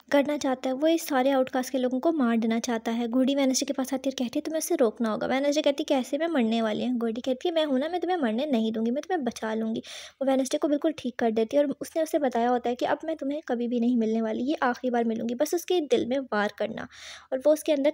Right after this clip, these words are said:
चली जाती है। अब वेडनेसडे जो है बाहर निकलती है, भाग रही होती है, तभी मॉन्स्टर आ जाता है और कहता है कि, "मुझे लगा था तुम मर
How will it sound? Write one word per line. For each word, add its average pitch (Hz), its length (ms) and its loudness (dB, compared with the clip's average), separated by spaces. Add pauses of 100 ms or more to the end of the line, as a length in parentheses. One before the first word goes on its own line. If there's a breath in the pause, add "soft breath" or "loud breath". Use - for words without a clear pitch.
चली 226 240 2
जाती 220 360 -2
है। 226 160 -2
अब 233 120 2
वेडनेसडे 233 500 -2
जो 254 120 0
है 233 160 -2
बाहर 247 340 -4
निकलती 233 480 -2
है, 233 120 -2 (720 loud breath)
भाग 269 280 2
रही 262 120 2
होती 247 200 0
है, 254 100 -2
तभी 269 180 2
मॉन्स्टर 247 380 0
आ 233 100 0
जाता 240 260 -2
है 247 40 -2
और 254 120 -4
कहता 262 160 -4
है 262 180 0
कि, 330 120 -6
"मुझे 320 220 -2
लगा 349 200 4
था 370 100 -2
तुम 339 240 2
मर 220 160 2